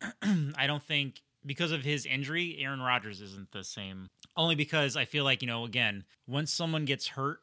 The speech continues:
like that severely, it's always in the back of your head, and that affects your judgment.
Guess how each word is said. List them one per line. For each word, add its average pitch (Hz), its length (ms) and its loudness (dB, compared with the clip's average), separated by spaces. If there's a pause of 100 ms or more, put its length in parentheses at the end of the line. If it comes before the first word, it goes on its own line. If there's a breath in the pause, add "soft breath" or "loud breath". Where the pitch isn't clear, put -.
(200)
like 101 240 -2
that 107 300 4 (320)
severely, 117 680 0 (240)
it's 135 200 -4
always 151 280 6
in 139 80 2
the 120 80 2
back 120 280 4
of 107 100 -6
your 95 120 -10
head, 92 360 -12 (160)
and 113 160 -8
that 113 220 2
affects - 400 2
your 123 120 -2
judgment. 185 540 0